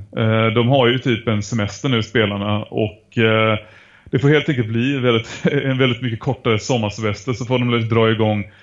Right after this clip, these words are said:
nästa säsong direkt efter, liksom. Eh, jag är mycket mer för en sån lösning än att de skulle skju-, ställa in det, men,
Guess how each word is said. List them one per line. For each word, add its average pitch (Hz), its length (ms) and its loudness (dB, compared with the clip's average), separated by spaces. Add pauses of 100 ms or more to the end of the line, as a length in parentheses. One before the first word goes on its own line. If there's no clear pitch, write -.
(280)
nästa 123 360 0
säsong 107 460 -4
direkt 113 380 -2
efter, 104 260 -4
liksom. 101 480 -4 (360)
Eh, 113 420 0 (180)
jag 127 300 4
är 135 40 2
mycket 135 220 -2
mer 117 140 2
för 110 180 -2
en 110 120 -2
sån 117 340 -2
lösning 104 440 0
än 101 80 -2
att 98 140 -4
de 101 120 -6
skulle 104 220 -4
skju-, 110 280 -4
ställa 107 320 0
in 107 200 0
det, 117 120 4
men, 110 200 2